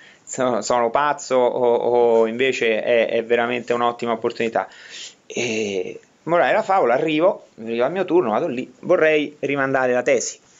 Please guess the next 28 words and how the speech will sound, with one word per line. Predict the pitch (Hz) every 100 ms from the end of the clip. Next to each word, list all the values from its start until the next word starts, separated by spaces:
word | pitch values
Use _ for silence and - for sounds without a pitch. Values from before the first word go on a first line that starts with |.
| - - -
Eh, | - - _ _ _ 104
il, | 104 101 95 95 90 - 50 - _ _ _ _ _
dice: | - - 120
"Come | 123 92
vuole | 98 98 98
rimandare | 98 104 101 98
la | 95
tesi? | 90 - 110
No, | 110 104 98 - - - -
che | 110
vuol | 117 107
dire?" | 85 - - -
"Eh, | 131
perché | - 117 139 120
domani | 127 156 120 107 110
dov-, | 117 113
dovrei | 113 123 123
fare | - 135 113
la, | 117 110
la | 120
discussione, | 135 - 185 - 147 113
però | 123 123
non, | 113 120 117 117 - - -
devo | 131
andare | 135 123 123
in | 180
America, | 156 160 160 127 143 175
eh, | -